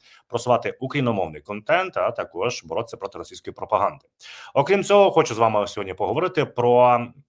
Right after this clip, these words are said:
результати зустрічі Зеленського і Трампа. Є різні думки, ем, з вами обов'язково поділюся. Також в Сполучених Штатах Америки відбуваються зараз мільйонні,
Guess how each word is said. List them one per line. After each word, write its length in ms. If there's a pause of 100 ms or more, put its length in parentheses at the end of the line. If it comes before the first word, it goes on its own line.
(140)
результати 800
зустрічі 520
Зеленського 480
і 40
Трампа. 420
Є 220
різні 300
думки, 600 (500)
ем, 480
з 100
вами 280 (100)
обов'язково 580
поділюся. 680
Також 920 (280)
в 60
Сполучених 420
Штатах 300
Америки 600 (140)
відбуваються 500
зараз 360
мільйонні, 840